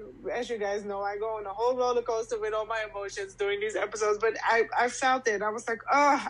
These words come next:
I was ready to be angry at Terry, poor Terry, but, um, I got,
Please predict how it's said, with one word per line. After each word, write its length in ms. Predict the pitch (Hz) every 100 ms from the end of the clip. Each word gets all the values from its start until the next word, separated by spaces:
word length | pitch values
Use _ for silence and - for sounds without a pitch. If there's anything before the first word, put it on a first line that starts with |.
| -
I 100 | 254
was 180 | 277 254
ready 260 | 262 285
to 100 | 269
be 160 | 254 262
angry 340 | 226 233 233
at 160 | 220 202
Terry, 360 | 202 196 196 190
poor 160 | 208 208
Terry, 400 | - 180 175 175
but, 200 | 180 180 - - - - _
um, 420 | 202 196 190 185 - _ _ _ _ _ _ _ -
I 80 | 208
got, 300 | 196 208